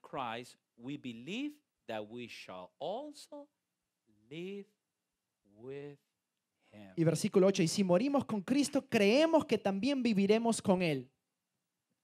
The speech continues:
Speaker 1: Let's read it again. "Now
Speaker 2: Vamos
Speaker 1: if
Speaker 2: a
Speaker 1: we
Speaker 2: leerlo
Speaker 1: die
Speaker 2: nuevamente.
Speaker 1: with
Speaker 2: "Y si morimos
Speaker 1: Christ,
Speaker 2: con Cristo,
Speaker 1: we believe
Speaker 2: creemos también
Speaker 1: that
Speaker 2: que
Speaker 1: we shall
Speaker 2: viviremos con él."
Speaker 1: also live with him." I'm gonna do it again.
Speaker 2: Voy a hacerlo, leerlo
Speaker 1: "Now,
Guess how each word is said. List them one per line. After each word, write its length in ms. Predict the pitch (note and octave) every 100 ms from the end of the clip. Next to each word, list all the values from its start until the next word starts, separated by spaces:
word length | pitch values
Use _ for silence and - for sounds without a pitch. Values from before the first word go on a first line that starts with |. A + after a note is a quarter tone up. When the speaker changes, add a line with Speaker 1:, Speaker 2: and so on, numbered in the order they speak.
| _ _ _
Speaker 1:
Let's 160 | C3 C#3
read 140 | E3
it 140 | F3 F3
again. 340 | F3 C#3+ A2 _ _ _
"Now 460 | B2 D3 E3 D3+ C3
Speaker 2:
Vamos 180 | F#3 F#3+
Speaker 1:
if 60 |
Speaker 2:
a 20 |
Speaker 1:
we 60 | E3+
Speaker 2:
leerlo 140 | F3 E3+
Speaker 1:
die 80 | D#3
Speaker 2:
nuevamente. 200 | F3+ A3+
Speaker 1:
with 200 | A#3+ A#3
Speaker 2:
"Y 20 |
si 140 | D3 -
morimos 280 | F#3 D#3+ B3 A#3+
Speaker 1:
Christ, 60 | -
Speaker 2:
con 120 | G#3
Cristo, 380 | G3+ D#3 - E3
Speaker 1:
we 220 | E3 G3
believe 360 | G3+ G#3+ G#3 F3
Speaker 2:
creemos 380 | F3+ G3+ A#3 A3
también 360 | G3 F#3+ F#3 F#3+
Speaker 1:
that 180 | D3+ C#3+
Speaker 2:
que 60 |
Speaker 1:
we 60 | E3
shall 260 | E3 D#3+ C#3+
Speaker 2:
viviremos 240 | C#3+ G3
con 180 | G#3 F#3+
él." 140 | F#3+ D#3
Speaker 1:
also 360 | D3 G3+ F#3+ _ _ _ _ _ _ _ F3+
live 200 | F3+ -
with 380 | C#3+ D3 D#3 B2
him." 460 | G#2+ D#3 C#3+ A2 F#2+ _ _ _ _ _ - _ -
I'm 160 | C#3
gonna 220 | D#3 D#3+
do 100 | D#3
it 80 | E3+
again. 300 | E3+ D3+ A2+ _ -
Speaker 2:
Voy 80 | F#3
a 40 |
hacerlo, 320 | F3 G3+ F#3+
leerlo 300 | F3 F3 F#3
Speaker 1:
"Now, 80 | F3